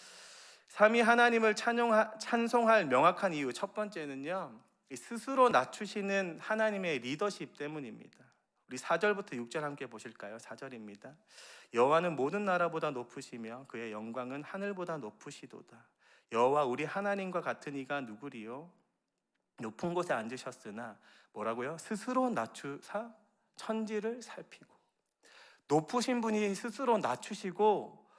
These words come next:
우리를 살피신다고 지금 이야기하고 있습니다. 사랑하는 성도 여러분, 모든 것 위에 뛰어나신 이 성부 하나님께서 사람의 형편을 이해하시고 성-, 형편을 살피신다는 것,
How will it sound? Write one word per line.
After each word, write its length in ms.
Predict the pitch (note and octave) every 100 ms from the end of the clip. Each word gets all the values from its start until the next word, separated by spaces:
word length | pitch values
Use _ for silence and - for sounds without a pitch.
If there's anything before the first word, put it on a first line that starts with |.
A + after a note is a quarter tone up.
| _ -
우리를 460 | D3+ G3 A3+ A3 G3+
살피신다고 1040 | - D4 - D#4 C4 B3 G#3 F#3+ F3 D#3+
지금 300 | - D3 C3+
이야기하고 560 | G#2+ B2 B2 C#3+ C3+ A2+
있습니다. 520 | - A2+ A2+ - - - _ _ _ _ - - -
사랑하는 440 | - F#3 F#3+ G3 F#3+
성도 360 | A3+ G#3+ G#3
여러분, 760 | E3+ D3+ C3+ C3+ D#3 D3 G#2 - - - - -
모든 520 | B2 D#3 A#3+ D#4 D#4+
것 180 | D4+ C#4+
위에 280 | A#3+ A#3 -
뛰어나신 500 | A#3+ A#3 A3+ G#3 G3
이 100 | F#3+
성부 380 | - A3+ A#3 B3
하나님께서 1000 | A3 G3 F3 D#3 D#3 D3+ F#3+ F#3 A2 - - _ -
사람의 500 | - A#3 B3 C4 B3+
형편을 680 | - B3+ C4 C#4 C4+ C4 F#3 C#3+
이해하시고 840 | C#3+ F#3 G#3+ A3 G#3+ G3+ F#3 F#3+
성-, 320 | F#3 - B3 A#3
형편을 540 | - B3+ C4+ C4 A#3
살피신다는 800 | G3+ C4+ C4 C4 G3 E3 C#3 C3
것, 200 | A#2+ G#2